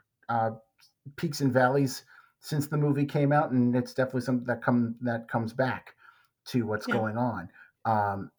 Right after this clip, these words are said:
Speaker 1: and kinda helps out in that way. But it's also just from that level, uh, there's, I think why Food Network is so successful and why Instagram is just basically eighty percent people taking pictures of what they get at restaurants
Speaker 2: <laughs>
Speaker 1: is that looking at good food is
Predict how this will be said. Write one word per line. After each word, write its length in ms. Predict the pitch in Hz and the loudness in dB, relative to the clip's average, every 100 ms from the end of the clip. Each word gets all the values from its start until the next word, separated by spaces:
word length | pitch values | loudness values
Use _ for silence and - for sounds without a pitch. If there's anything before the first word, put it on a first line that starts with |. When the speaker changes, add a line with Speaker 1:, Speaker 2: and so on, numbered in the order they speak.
| - | -6
Speaker 1:
and 120 | 117 | 0
kinda 200 | 120 107 | 0 2
helps 260 | 123 120 127 | 0 0 2
out 260 | 131 - | 2 2
in 120 | 120 107 | -4 -2
that 200 | 104 107 | -2 2
way. 180 | 139 | 2
But 140 | 113 110 | 2 -2
it's 140 | 107 | 0
also 540 | 151 147 135 120 117 - | 0 0 0 -2 -4 -8
just 200 | 165 147 | -10 -10
from 320 | - 160 147 | -2 2 4
that 220 | 127 117 131 | 4 2 0
level, 300 | 135 123 - - - _ - | -2 -2 -8 -18 -20 _ -4
uh, 240 | - 123 120 - | 0 0 0 -4
there's, 360 | 120 139 139 131 - _ _ _ | 0 4 4 2 -8 _ _ _
I 100 | 120 | -2
think 240 | 127 165 143 | 0 -2 2
why 140 | 127 | 2
Food 220 | 127 170 156 | 2 0 0
Network 340 | 147 127 120 | 0 0 -2
is 120 | 117 | 0
so 140 | 127 113 | 0 0
successful 460 | 113 - 127 135 | -2 0 0 2
and 60 | 120 | 0
why 140 | 113 | 0
Instagram 600 | 147 147 - 127 131 120 | -2 -6 -4 0 2 2
is 100 | 113 | -2
just 220 | 120 117 _ _ | -6 -10 _ _
basically 440 | 143 131 135 120 117 | 0 0 0 -2 0
eighty 200 | 139 135 | 0 2
percent 360 | 127 123 123 120 | 0 0 -2 -2
people 240 | 120 120 | -2 -2
taking 260 | 123 - 117 | -2 -2 -2
pictures 360 | 135 - 113 | -2 -2 -2
of 140 | 117 110 | -2 -2
what 140 | 120 | -4
they 80 | 110 | -2
get 180 | 120 110 | -2 0
at 100 | 143 | 0
restaurants 480 | 185 - 120 117 208 | -2 0 0 0 0
Speaker 2:
<laughs> 420 | - 294 285 - | 2 2 2 2
Speaker 1:
is 160 | 147 | 0
that 240 | 139 131 127 | 2 2 2
looking 360 | 156 156 196 | 0 2 2
at 120 | 156 104 | 2 2
good 240 | 143 151 | 0 0
food 320 | - 143 156 | -2 0 2
is 160 | 135 | 2